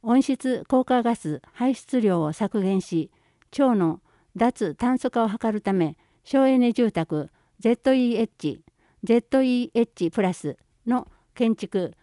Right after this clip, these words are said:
太陽光発電設備及び蓄電池の設置費用に対し、補助金を交付します。子ども・子育て支援事業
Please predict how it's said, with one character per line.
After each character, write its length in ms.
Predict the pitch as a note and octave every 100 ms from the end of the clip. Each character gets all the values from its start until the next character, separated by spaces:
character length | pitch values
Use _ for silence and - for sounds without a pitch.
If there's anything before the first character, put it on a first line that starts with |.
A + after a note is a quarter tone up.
| _ _ _ _ -
太 160 | A#3+
陽 260 | C4+ C4+ C4+
光 300 | - B3+ -
発 320 | - B3 B3+
電 160 | B3 B3+
設 280 | - A#3 F#3
備 200 | D3+ - _
及 180 | A3 A3+
び 240 | F#3 E3 - _ _
蓄 280 | C4 - C4+
電 180 | C4+
池 180 | A#3 -
の 200 | F3 D3+
設 340 | - A3+ - C4
置 60 |
費 120 | B3
用 120 | B3 F#3+
に 120 | E3+
対 180 | F#3 F3+
し、 280 | D#3 D#3 - _ _
補 120 | A#3+
助 120 | B3
金 300 | B3+ B3 A#3
を 80 | A#3 -
交 160 | G#3
付 140 | F#3 E3+
し 160 | -
ま 140 | D#3 D#3+
す。 180 | - _ _ _ _ _ _ _ _ _
子 140 | B3
ど 140 | A#3+ B3+
も・ 220 | A#3 A3+ _ _ _ _
子 100 | A#3+
育 320 | C4+ C4 A#3
て 160 | E3+ F3
支 140 | B3
援 160 | B3 A#3
事 140 | A3
業 300 | E3+ D3 D#3